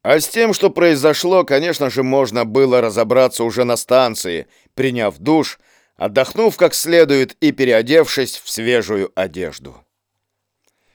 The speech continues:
Леру обернулся назад, чтобы еще раз взглянуть на то,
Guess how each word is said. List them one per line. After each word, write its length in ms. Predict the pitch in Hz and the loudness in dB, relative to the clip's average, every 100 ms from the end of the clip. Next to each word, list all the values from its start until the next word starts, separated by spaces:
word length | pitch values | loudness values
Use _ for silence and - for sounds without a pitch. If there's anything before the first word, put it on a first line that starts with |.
| _ _ _ _ _ _ _ | _ _ _ _ _ _ _
Леру 340 | 90 135 156 | -2 0 2
обернулся 500 | 147 147 147 151 147 | 2 2 0 -2 0
назад, 420 | 139 139 143 160 | 0 2 2 2
чтобы 380 | - - 139 143 | 0 -4 -2 0
еще 280 | 135 - 143 | -2 0 2
раз 220 | 151 156 | 2 -2
взглянуть 680 | 107 90 90 127 131 139 135 | -6 -10 -6 -4 -2 -4 -4
на 120 | 110 | -6
то, 360 | 98 147 151 | -2 2 2